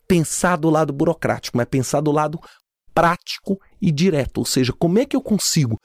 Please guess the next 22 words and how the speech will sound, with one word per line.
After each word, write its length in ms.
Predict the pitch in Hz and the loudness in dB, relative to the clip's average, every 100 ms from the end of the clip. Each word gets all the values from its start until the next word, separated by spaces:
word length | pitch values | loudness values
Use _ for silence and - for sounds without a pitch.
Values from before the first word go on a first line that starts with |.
| - _ | -16 _
ter 120 | - 160 | 0 2
uma 160 | 156 | 4
uniformidade, 1000 | 165 220 269 262 - 190 180 131 175 202 | 4 4 4 2 2 2 0 2 2 0
por 140 | - 180 | 0 0
exemplo, 260 | 143 196 | 2 0
pra 80 | - | 0
fazer 220 | - 190 | -2 -2
um 60 | 202 | 0
projeto 360 | 196 180 190 | 0 0 -2
gigantesco? 540 | - 185 180 180 151 - _ _ | 0 0 2 0 0 -4 _ _
Eu 80 | 127 | 0
vou 120 | 160 | 0
construir 300 | 185 - 202 | -2 0 0
uma 60 | |
plataforma 460 | 190 196 185 - 202 | 0 0 0 0 -2
de 80 | - | 0
petróleo, 420 | 190 - 175 151 | -2 2 2 2
vou 120 | 147 | 0
construir 340 | - 185 - 208 | 0 -2 2 4
uma 100 | 190 | 4
usina 380 | 135 220 254 | 4 4 4
nuclear. 400 | 226 - 190 156 | 2 0 0 0